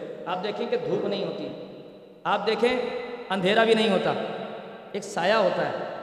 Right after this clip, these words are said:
یہ سایہ کون لایا؟ یہ تیسری چیز ہے، یہ تیسری چیز ہے۔ ایک ہے اندھیری رات، ایک ہے دن دھوپ، اور یہ تیسری چیز ہے سایہ۔ پھر اللہ فرماتا ہے ہم آہستہ آہستہ اس سائے کو سمیٹتے ہیں۔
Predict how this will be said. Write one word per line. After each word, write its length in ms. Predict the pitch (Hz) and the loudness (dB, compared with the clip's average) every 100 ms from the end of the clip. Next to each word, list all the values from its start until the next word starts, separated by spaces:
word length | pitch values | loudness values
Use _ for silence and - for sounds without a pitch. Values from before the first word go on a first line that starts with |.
| - - - - | -10 -12 -14 -6
یہ 100 | 170 | -2
سایہ 360 | 180 185 190 254 269 | -2 0 4 4 6
کون 140 | 277 269 | 6 8
لایا؟ 300 | 247 220 180 - - | 8 8 4 2 4
یہ 80 | 233 | 4
تیسری 280 | 269 311 311 | 4 2 4
چیز 180 | 285 240 | 4 4
ہے، 120 | 185 - - - - - | 4 2 -2 -6 -8 -2
یہ 80 | 240 - | 0 2
تیسری 280 | 262 311 311 | 2 4 4
چیز 200 | 262 214 | 4 4
ہے۔ 60 | 170 - - - 214 | 4 2 -2 4 6
ایک 160 | 247 | 8
ہے 120 | 254 302 - - - - | 8 8 6 2 0 0
اندھیری 420 | 196 185 202 240 208 196 - - | 2 6 6 6 2 0 -4 -4
رات، 300 | 180 185 - - - - - - | -2 -2 -4 -8 -8 -12 -12 4
ایک 220 | 226 233 | 4 6
ہے 80 | 285 185 - | 2 2 2
دن 200 | 262 254 - - 147 | 2 2 -2 -2 4
دھوپ، 680 | 214 226 - - - - | 6 4 2 -4 -6 2
اور 100 | 226 254 | 2 4
یہ 80 | 262 - | 0 0
تیسری 280 | 240 285 302 | 2 4 4
چیز 240 | 277 269 | 4 4
ہے 60 | 302 | 4
سایہ۔ 400 | - 220 240 196 - - - - - - - - | 6 8 8 8 4 0 -2 -4 -6 -8 -10 2
پھر 120 | 233 | 4
اللہ 140 | 247 277 | 6 6
فرماتا 380 | 254 262 269 285 | 6 8 8 10
ہے 40 | 269 | 8
ہم 120 | 262 233 | 8 8
آہستہ 360 | 240 262 262 262 | 8 8 6 6
آہستہ 360 | 226 240 233 262 | 8 6 6 4
اس 140 | 240 247 240 | 4 4 2
سائے 240 | 208 220 240 | 2 2 2
کو 80 | 254 | 2
سمیٹتے 480 | 247 214 220 214 | 2 0 0 0
ہیں۔ 80 | 214 | -2